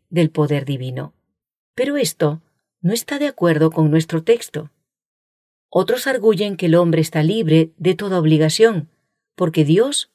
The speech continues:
lo hace todo, tanto el querer como el hacer. Nuestro texto enseña que la salvación del alma humana requiere que el poder de la voluntad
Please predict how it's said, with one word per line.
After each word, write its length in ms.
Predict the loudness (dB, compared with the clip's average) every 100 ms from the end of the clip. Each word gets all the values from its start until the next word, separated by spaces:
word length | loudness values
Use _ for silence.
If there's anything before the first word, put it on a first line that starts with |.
| _
lo 160 | -6 -4
hace 260 | -2 -2 -2
todo, 420 | -2 -4 -6 -12 _ _ _ _ _ _
tanto 300 | -2 0 0
el 80 | -2
querer 460 | 0 0 -2 -4 -12 _ _
como 260 | -6 -4 -2
el 60 | -4
hacer. 440 | -4 -4 -6 -10 _ _ _ _ _ _ _ _ _ -4
Nuestro 480 | 0 0 0 -2
texto 520 | 0 -2 -2 -4 -6 -6 _ _ -4
enseña 460 | -2 2 2 0
que 100 | 0
la 100 | 0
salvación 540 | 0 0 -2 -2 -2 2
del 160 | 2
alma 260 | 2 0 -2
humana 480 | 0 0 0 -2 -8 _ _ _ -8
requiere 640 | -2 -2 0 4 4 4
que 100 | 2
el 120 | 0
poder 500 | -2 -4 2 2 4
de 120 | 2
la 100 | 2
voluntad 540 | 2 0 -2 -4 -6